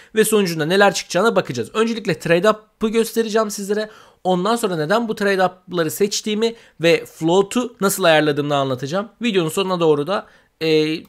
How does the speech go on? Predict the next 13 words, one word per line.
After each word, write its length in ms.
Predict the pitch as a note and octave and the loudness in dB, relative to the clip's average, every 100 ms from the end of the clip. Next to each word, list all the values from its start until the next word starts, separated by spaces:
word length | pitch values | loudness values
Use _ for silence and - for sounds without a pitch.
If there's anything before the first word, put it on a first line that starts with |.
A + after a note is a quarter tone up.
| _ - | _ 2
trade 280 | G3 E3 | 4 4
up'ı 220 | D3+ A3 G#3+ | 2 -2 0
yapacağız. 400 | D#3+ D#3 A#2 G2+ | -2 -2 -6 -6
Şimdi 400 | - C4 G3 - - - _ _ | -6 -4 -4 -8 -14 -20 _ _
filler 280 | - B3 | 0 2
skinlerimizi, 680 | A#3+ - G3 F3+ E3+ D#3 G3 - | 2 -2 0 0 0 -2 -8 -2
yani, 500 | D#3 D#3 D#3+ D3 A2 _ _ - | 4 6 6 2 -8 _ _ -4
e, 360 | B2 B2+ B2 A#2+ | 0 0 0 -2
sekiz 400 | - D3+ - - | -2 -2 -2 2
tane 200 | E3+ D#3 | 4 4
olan 300 | C#3+ A#2+ - _ _ _ _ _ _ - | 2 0 -4 _ _ _ _ _ _ 0
doldurma 420 | D3+ D#3 D#3 E3 G#3 | 4 4 4 0 -2
skinlerimizi 760 | - G#3+ G3+ G3 F#3 G#3 A3+ | -2 -2 0 0 -2 -4 -8